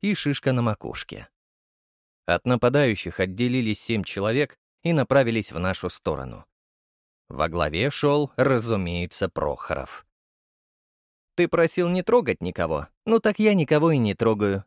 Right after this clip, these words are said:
Это делают мои люди». Артем расплылся в злобной улыбке,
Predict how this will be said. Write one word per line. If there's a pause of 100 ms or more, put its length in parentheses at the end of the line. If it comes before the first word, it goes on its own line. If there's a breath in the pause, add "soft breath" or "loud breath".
(180)
Это
делают
мои
люди». (960)
Артем
расплылся
в
злобной
улыбке,